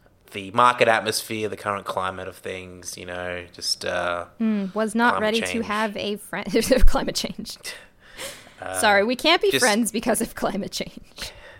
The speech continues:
Speaker 2: I
Speaker 1: You get
Speaker 2: full
Speaker 1: your,
Speaker 2: on would,
Speaker 1: uh,
Speaker 2: I would do that to someone.
Speaker 1: <laughs> So we're gonna have to make you redundant, unfortunately.
Speaker 2: Yeah.
Speaker 1: Uh, so
Speaker 2: Hmm.
Speaker 1: a couple of days ago, we had game of, game five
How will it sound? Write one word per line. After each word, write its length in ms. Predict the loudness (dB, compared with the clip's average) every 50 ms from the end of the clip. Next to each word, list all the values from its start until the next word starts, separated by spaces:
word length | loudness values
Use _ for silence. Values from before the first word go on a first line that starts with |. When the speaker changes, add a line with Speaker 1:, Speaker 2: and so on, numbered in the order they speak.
| _ _ -20 -20 -14 -4 2
Speaker 2:
I 180 | 4 4 6 6
Speaker 1:
You 100 | 4 2
get 100 | 2 2
Speaker 2:
full 80 | 2 4
Speaker 1:
your, 80 | 4 4
Speaker 2:
on 200 | 6 6 6 4
would, 80 | 4 2
Speaker 1:
uh, 80 | 0 -4 -8 -4 -2
Speaker 2:
I 100 | -2 0
would 140 | 0 -2 -6
do 120 | -6 -10
that 120 | -10 -10 -12
to 80 | -12
someone. 360 | -10 -10 -8 -8 -8 -8 -10 -12 -14 -14 _ -6
Speaker 1:
<laughs> 100 | -6 -6 -6 -6 -6 -6 -6 -6 -20 -20 -20 -20 -20 -20 -20 -20 -20 -20 _ _ _ -20 -20 -14
So 280 | -10 -6 0 2 2 2
we're 60 | 4
gonna 180 | 2 2 2 2
have 160 | 0 0 -2
to 80 | -6 -8
make 220 | -6 -8 -8 -10
you 80 | -12 -14
redundant, 540 | -14 -14 -12 -12 -12 -10 -10 -10 -12 -12 -12 -20 -20 -20 -20
unfortunately. 680 | -20 -20 -20 -18 -16 -14 -14 -14 -14 -16 -20 -20 -20 _ _ _ -18
Speaker 2:
Yeah. 240 | -18 -14 -6 0 2
Speaker 1:
Uh, 220 | 2 2 2 0
so 540 | -2 4 6 8 10 10 8 8 6 4 0
Speaker 2:
Hmm. 40 | -4 -8 -12 _ _ _ _ _ _ _ _ _ -12 -6
Speaker 1:
a 60 | 2
couple 180 | 2 2 4
of 60 | 6 4
days 180 | 4 4 4
ago, 460 | 0 0 0 0 0 0 -2 -4 -8 -14 -20 _ -16
we 140 | -10 -8 -2
had 240 | -2 -2 -2 -2 -4
game 220 | -2 -2 -2 -4
of, 80 | -6 -14 _ _ -4 -2
game 160 | -2 -2 -2
five 200 | -4 -6 -6